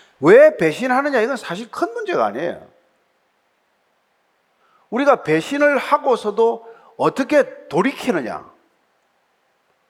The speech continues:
여기에 초점을 맞춰야 한다는 것입니다. 그래서 가룟 유다와 베드로의 배신이 같이 소개되는 거란 말이에요.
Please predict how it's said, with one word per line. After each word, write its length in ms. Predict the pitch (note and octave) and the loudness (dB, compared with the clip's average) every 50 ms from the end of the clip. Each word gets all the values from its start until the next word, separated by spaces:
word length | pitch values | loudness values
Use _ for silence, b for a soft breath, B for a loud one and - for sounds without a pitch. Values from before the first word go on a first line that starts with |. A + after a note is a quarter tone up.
| _ _ _ _ _ _ _ _ _ _ _ _ _ _ _ _ - | _ _ _ _ _ _ _ _ _ _ _ _ _ _ _ _ -6
여기에 480 | G#3+ C4 E4 F4 F4 E4+ C#4+ C#4+ D4 C#4+ | 0 0 0 2 0 0 0 0 0 -2
초점을 420 | - - C4 C4+ - A#3+ G#3+ F3+ | -4 -12 -10 -8 -6 -4 -4 -4
맞춰야 360 | D3+ C3+ C3 A#2+ - - C3 A#2 | -2 -2 -2 -2 -4 -8 -10 -10
한다는 260 | G#2 G2+ G2+ G2 F#2 | -10 -12 -14 -14 -16
것입니다. 340 | - - - - - - A2 A2 _ _ _ _ _ _ _ _ _ _ _ _ _ _ _ _ _ _ _ _ _ _ _ _ _ _ _ _ _ _ _ _ _ _ _ _ _ _ _ _ _ _ _ - | -18 -20 -20 -20 -20 -20 _ _ _ _ _ _ _ _ _ _ _ _ _ _ _ _ _ _ _ _ _ _ _ _ _ _ _ _ _ _ _ _ _ _ _ _ _ _ _ _ _ _ _ _ _ -4
그래서 260 | - D#4 E4+ C#4+ D4+ | -2 0 0 0 2
가룟 300 | - G3 G#3 A3+ A#3+ G3+ | 2 4 4 4 2 0
유다와 320 | B3 A3+ A#3+ A#3 G#3+ F#3 | 0 2 2 4 2 2
베드로의 440 | - E3 E3 D#3+ G3+ G3+ F#3+ F3 C#3+ | 2 0 -2 0 0 -2 -2 -2 -2
배신이 360 | - C3+ B2 - F3+ D#3+ D3 | -4 -6 -6 -6 -8 -10 -10
같이 260 | - C3 D#3+ - - F3+ | -8 -10 -10 -10 -12 -16
소개되는 560 | - - C#4+ B3 A#3+ G3+ D3+ C3 B2 C3 C#3+ | -14 -12 -4 -4 -2 -2 -2 -2 -4 -4 -6
거란 220 | D3 B2 G2 E2+ F2 | -6 -6 -6 -6 -10
말이에요. 220 | E2 - - | -18 -18 -20